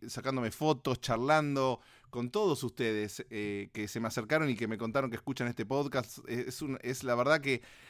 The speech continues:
eh, fue genial. El sábado veintidós de octubre de dos mil dieciséis hicimos T D X Río de la Plata este año,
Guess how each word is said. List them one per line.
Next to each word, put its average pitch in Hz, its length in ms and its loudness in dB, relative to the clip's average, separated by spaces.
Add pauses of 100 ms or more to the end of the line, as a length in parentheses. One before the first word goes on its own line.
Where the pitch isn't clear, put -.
eh, 117 260 -2
fue - 180 -6
genial. 113 480 0 (120)
El 113 160 -4
sábado 143 560 4
veintidós 127 420 0
de 131 240 2
octubre 160 460 2
de 127 240 2
dos 120 120 -2
mil 147 140 -4
dieciséis 139 420 -4
hicimos 127 380 -2
T - 80 -6
D 120 80 0
X 127 180 -4
Río 123 100 -2
de 120 60 -2
la 113 120 0
Plata 131 240 -2
este 135 160 -2
año, 147 240 -4